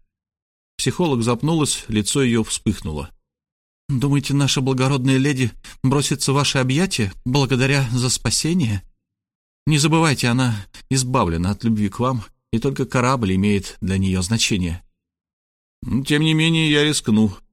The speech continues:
ответил Мелби, «и рискну один.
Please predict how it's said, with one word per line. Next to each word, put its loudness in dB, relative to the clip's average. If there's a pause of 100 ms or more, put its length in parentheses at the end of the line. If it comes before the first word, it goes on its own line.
(120)
ответил -2
Мелби, -2 (580)
«и 2 (100)
рискну 0
один. 0